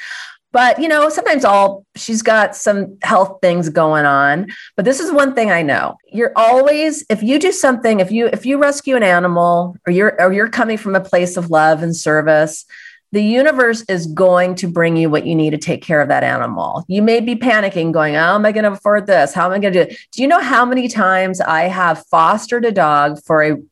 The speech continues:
legitimate rescue, or I've taken a dog in that needed help, where I did a GoFundMe? I did a GoFundMe page to raise money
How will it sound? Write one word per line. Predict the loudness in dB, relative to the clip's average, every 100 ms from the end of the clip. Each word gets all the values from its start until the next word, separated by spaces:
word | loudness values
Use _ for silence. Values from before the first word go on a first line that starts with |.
| _
legitimate | -2 0 2 2 0
rescue, | 2 0 -2 -6 -2 2 2
or | 4 2
I've | 0
taken | 0 -2 0
a | 0
dog | 2 2 2 0
in | 0 2 2 2
that | 2 -2 -6 -18 -4
needed | -2 0
help, | 0 2 2 2 -4 -20 _ 0
where | 2
I | 2
did | 2
a | 2
GoFundMe? | 2 2 2 0 0 0 -4 -14 _
I | -4
did | 0 2
a |
GoFundMe | 2 0 0 -2 -2 0
page | 2 2 0 -4
to | 0
raise | 0 0 0
money | 0 0 -2 -6